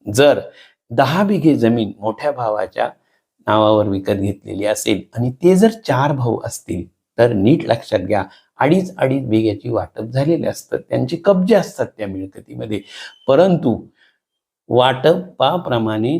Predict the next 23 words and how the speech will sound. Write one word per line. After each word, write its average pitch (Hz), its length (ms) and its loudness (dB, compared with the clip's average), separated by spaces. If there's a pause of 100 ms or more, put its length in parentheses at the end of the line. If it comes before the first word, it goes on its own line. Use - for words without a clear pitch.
(100)
नोंद 113 420 0
झालेली 95 400 -8
नसते 160 400 -2 (280)
किंवा 214 300 6 (440)
ते 254 160 8
जे 254 100 6 (100)
अडीच 170 340 -2
अडीच 147 260 -6
बिघे 120 300 -10
क्षेत्र 104 400 -10
आहे, 98 220 -8
ते 139 400 0
प्रत्येक 135 540 0
भावाच्या 110 440 -2
नावावर 98 520 -2
नसतं. 151 340 -2 (420)
पुढे 160 220 8
कालाच्या 165 520 4
ओघामध्ये 113 540 -6 (340)
त्या 220 120 6
भावानं 214 440 6
हयातीत 220 580 6
जर 214 240 4